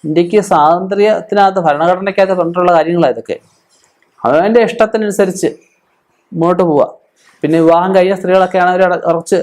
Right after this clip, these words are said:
ഒരു അടക്കവും ഒതുക്കമൊക്കെ പതിവുണ്ട്, ഭർത്താവിൻ്റെയും കൂടെ ഇഷ്ടങ്ങൾ എടുക്കാറുണ്ട്. പറഞ്ഞ മറ്റുള്ളവരെ പലരും പലതും പറയും, ഇങ്ങനെ അന്യതക്കാരായിട്ട് പലതും പറയും, അവരൊന്നും കാര്യ-, പറയുന്നതും കാര്യമാക്കേണ്ട കാര്യം. നിങ്ങളുടെ ഭർത്താവിലെ വീട്ടുകാരും അതിനകത്ത് അഭിപ്രായം ഉണ്ടെങ്കിൽ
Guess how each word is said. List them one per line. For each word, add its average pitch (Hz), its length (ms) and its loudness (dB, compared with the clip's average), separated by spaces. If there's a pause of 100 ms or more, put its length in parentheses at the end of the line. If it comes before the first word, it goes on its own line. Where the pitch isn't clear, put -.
ഒരു 175 340 2
അടക്കവും 175 280 2
ഒതുക്കമൊക്കെ 175 360 0
പതിവുണ്ട്, 156 440 -2
ഭർത്താവിൻ്റെയും 160 600 0
കൂടെ 156 140 -4
ഇഷ്ടങ്ങൾ 160 440 -2
എടുക്കാറുണ്ട്. 147 540 0 (420)
പറഞ്ഞ 147 160 -2
മറ്റുള്ളവരെ 196 760 0 (380)
പലരും 185 320 4
പലതും 208 320 2
പറയും, 139 220 0 (280)
ഇങ്ങനെ 156 180 -2
അന്യതക്കാരായിട്ട് 214 680 0
പലതും 202 380 -2
പറയും, 156 240 0 (160)
അവരൊന്നും 180 440 0
കാര്യ-, 175 260 2
പറയുന്നതും 170 320 0
കാര്യമാക്കേണ്ട 151 580 0
കാര്യം. 123 180 0
നിങ്ങളുടെ 156 260 -2
ഭർത്താവിലെ 175 400 -2
വീട്ടുകാരും 165 460 0
അതിനകത്ത് 160 340 -2
അഭിപ്രായം 151 420 2
ഉണ്ടെങ്കിൽ 139 300 -2